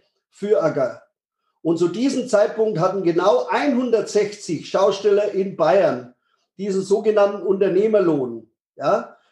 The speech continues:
Der Unternehmerlohn waren tausendfünfhundert mal fünf Monate, also siebentausendfünfhundert, das war das Maximale. Und das hatten bis zu dem Zeitpunkt,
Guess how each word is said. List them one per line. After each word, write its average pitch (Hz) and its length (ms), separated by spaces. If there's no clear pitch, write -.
Der 165 140
Unternehmerlohn 226 800
waren 202 460
tausendfünfhundert 226 1300
mal 180 340
fünf 214 340
Monate, 175 640
also 156 280
siebentausendfünfhundert, 190 1300
das 143 140
war 170 140
das 160 160
Maximale. 160 760
Und 160 200
das 196 160
hatten 220 280
bis 208 200
zu 220 80
dem 220 220
Zeitpunkt, 220 640